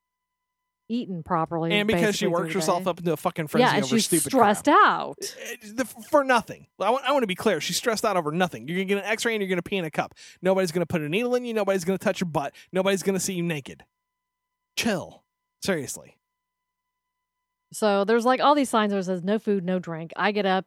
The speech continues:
Speaker 1: and I go
Speaker 2: <laughs>
Speaker 1: to the pharmacy and I buy her a Coke.
Speaker 2: Right.
Speaker 1: And I give it to her and I tell her to drink it
Speaker 2: You're
Speaker 1: because it has
Speaker 2: flaunting.
Speaker 1: the caffeine and the
Speaker 2: You're just
Speaker 1: fluid.
Speaker 2: flaunting your
Speaker 1: I, <laughs>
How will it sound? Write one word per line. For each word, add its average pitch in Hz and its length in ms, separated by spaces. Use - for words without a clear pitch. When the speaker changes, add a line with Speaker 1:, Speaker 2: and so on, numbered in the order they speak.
Speaker 1:
and 190 100
I 190 60
go 196 340
Speaker 2:
<laughs> 190 60
Speaker 1:
to 202 800
the 190 140
pharmacy 185 560
and 175 100
I 180 60
buy 180 200
her 185 120
a 180 40
Coke. 180 400
Speaker 2:
Right. 113 300
Speaker 1:
And 190 100
I 185 80
give 180 140
it 170 80
to 185 60
her 170 60
and 175 80
I 170 60
tell 175 180
her 170 140
to 156 60
drink 160 240
it - 160
Speaker 2:
You're 131 120
Speaker 1:
because 185 180
it 180 40
has - 20
Speaker 2:
flaunting. 185 80
Speaker 1:
the 196 80
caffeine 180 460
and 175 120
the 156 140
Speaker 2:
You're 143 140
just 156 120
Speaker 1:
fluid. 117 280
Speaker 2:
flaunting 110 320
your 110 180
Speaker 1:
I, 247 80
<laughs> - 80